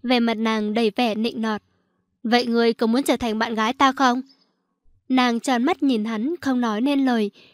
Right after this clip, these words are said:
trong nháy mắt đã ngây ra. Cửa thang máy mở ra, đến tầng văn phòng của nàng rồi. Nàng lại bị sợ hãi, làm cho không thể động đậy. Xem nàng ngây ra như phỗng, hắn dứt khoát đưa tay dắt nàng ra ngoài cửa thang máy.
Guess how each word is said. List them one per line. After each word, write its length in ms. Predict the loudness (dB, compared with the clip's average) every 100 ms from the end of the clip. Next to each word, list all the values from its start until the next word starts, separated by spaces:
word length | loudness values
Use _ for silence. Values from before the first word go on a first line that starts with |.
| _
trong 220 | -2 0
nháy 140 | 0
mắt 180 | 0 -2 -2
đã 180 | -4 -2
ngây 240 | 0 0
ra. 300 | 0 0 0 -4 _ _ _ _ _ _
Cửa 160 | 0
thang 220 | 2 0 0
máy 180 | 0
mở 200 | 2 2
ra, 320 | 0 -2 -2 -2 -6
đến 200 | -2 0
tầng 220 | 2 0 0
văn 180 | 0
phòng 280 | 0 0 0
của 120 | 0
nàng 280 | -2 -2 -2
rồi. 260 | -2 -2 -2 -6 _ _ _ _ _ _
Nàng 280 | 0 2 2
lại 160 | 0 -2
bị 200 | -2 -4
sợ 200 | -4 -4
hãi, 420 | -4 -4 -4 -2
làm 280 | 0 0 -2
cho 280 | -2 0 0
không 200 | -2 -2
thể 140 | -2
động 220 | -4 -4
đậy. 220 | -2 -2 -6 _ _ _ _ _ -4
Xem 280 | 0 2
nàng 260 | 2 -2 -2
ngây 140 | -2
ra 180 | -2 0
như 220 | 0 -2
phỗng, 340 | -2 -2 -2 -6 -10
hắn 260 | -10 -6 -4
dứt 220 | -4 -4
khoát 240 | -4 -4
đưa 140 | -2 -4
tay 240 | -2 -6
dắt 260 | -4 -4 -2
nàng 260 | -2 -2
ra 140 | -4 -4
ngoài 180 | -4 -2
cửa 200 | -2 -4
thang 260 | -6 -4
máy. 320 | -4 -6 -8